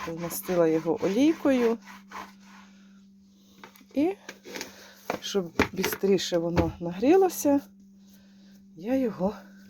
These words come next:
положу ось так і прикрию,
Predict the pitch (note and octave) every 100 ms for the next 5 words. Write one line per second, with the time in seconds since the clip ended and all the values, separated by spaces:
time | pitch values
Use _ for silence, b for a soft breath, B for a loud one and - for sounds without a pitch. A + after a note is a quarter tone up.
0 | - - B B B B B - - E3
1 | E3+ - F#3 F#3 E3 - - F3 - -
2 | - - - B B B B B - D#4+
3 | A#3 A3 - D#3+ D3 C#3